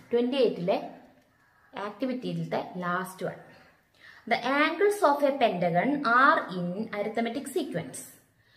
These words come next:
Prove that its smallest angle is greater than thirty-six degree.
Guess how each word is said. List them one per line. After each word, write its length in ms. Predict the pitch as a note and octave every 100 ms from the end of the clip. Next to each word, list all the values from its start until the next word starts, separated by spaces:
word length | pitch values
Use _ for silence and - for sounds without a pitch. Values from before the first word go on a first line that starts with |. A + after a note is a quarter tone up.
| _ _ -
Prove 300 | D4 F4+ G4+
that 680 | A#3+ F3+ E3+ E3+ F#3+ - -
its 280 | A3+ - G#3
smallest 680 | G#3+ A3 C#4 F4 - D#4+ G3
angle 260 | F3 F3 F3+
is 320 | F#3+ F3+ F3+
greater 300 | G3 G3 A3+
than 520 | A3 G3+ C4 D4+ C#4
thirty-six 420 | G#3+ E3+ E3+ -
degree. 680 | - E3 D#3 D3 E3+ G#3 F3